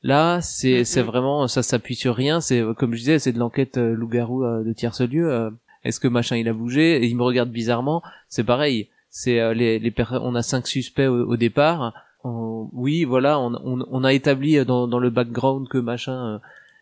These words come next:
Speaker 1: il est bizarre, euh, parce que ceci, euh, bah oui, pourquoi ce serait pas lui, quoi ? Mais il y a, il y a pas, euh, il y a pas plus au départ.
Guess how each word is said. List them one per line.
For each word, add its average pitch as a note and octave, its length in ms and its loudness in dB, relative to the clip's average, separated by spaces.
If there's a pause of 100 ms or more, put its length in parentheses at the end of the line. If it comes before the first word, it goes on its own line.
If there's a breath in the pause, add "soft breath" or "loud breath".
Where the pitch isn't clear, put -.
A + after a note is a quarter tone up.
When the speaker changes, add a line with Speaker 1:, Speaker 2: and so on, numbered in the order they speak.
(100)
Speaker 1:
il B2+ 160 0
est B2 60 4
bizarre, B2 440 0
euh, A2+ 80 2
parce - 200 -6
que A#2 100 -4
ceci, E3+ 640 -4 (160)
euh, A2 120 -6 (160)
bah A2 240 -2
oui, D#3+ 120 2
pourquoi C#3 280 0
ce C3 140 0
serait A2+ 220 -4
pas C3+ 120 0
lui, D3+ 200 -2
quoi ? A#2 220 -6 (340 soft breath)
Mais A#2+ 280 -2 (220)
il C3+ 100 -4
y A#2+ 60 4
a, A2 240 -2
il G#2+ 160 -6
y A2+ 60 0
a A2 60 0
pas, C3 380 4
euh, A2+ 200 2
il A2 80 -6
y A2+ 80 2
a G#2+ 40 2
pas C#3+ 160 2
plus D#3 400 -4
au B2+ 140 2
départ. C#3 480 2